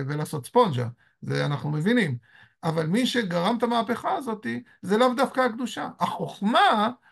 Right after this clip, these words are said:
זה שהקדושה מצליחה לקחת בחזרה את האורות הגנובים האלו, כי בעצם זה צריך לבוא מהקדושה, התיקון. אבל לפעמים התיקון לא בא מתוך הקדושה. ולכן פה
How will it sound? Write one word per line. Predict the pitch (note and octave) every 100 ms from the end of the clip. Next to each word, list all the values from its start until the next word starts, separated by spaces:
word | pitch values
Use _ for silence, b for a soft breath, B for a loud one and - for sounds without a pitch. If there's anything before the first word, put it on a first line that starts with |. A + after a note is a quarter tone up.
| b
זה | F#3+
שהקדושה | F#3 G3+ F3+ F#3 C4 C4 B3 B -
מצליחה | G3+ G#3 F#3+ A#3+
לקחת | A3+ A#3 A#3+
בחזרה | A3 G3+ F#3+ D#3 F3 D4 - C3+
את | -
האורות | F3+ E3+ E3+
הגנובים | E3+ F3+ E3
האלו, | D#3 D#3+
כי | E3+
בעצם | E3+ G#3+ B3+ C4
זה | F#3+
צריך | A3+ A#3
לבוא | G#3+ A3
מהקדושה, | A3 G#3 G#3 F#3+ - - C#3 - _ _ _ _ _ -
התיקון. | E3 F#3+ - F#3+ E3+ C3 B2+ _ _ _ _ -
אבל | E3+
לפעמים | D4 - C4 F#4+ C#4+
התיקון | G#3+ C#4+ C#4+
לא | B3 C4+
בא | G4
מתוך | D#4 A3 G3
הקדושה. | E3 D#3+ - C#3 B2+ - _ _ _ _ _ _
ולכן | D3+ E3+ F3+ C4 D#4 A3+ A3
פה | D4+ C#4 C4+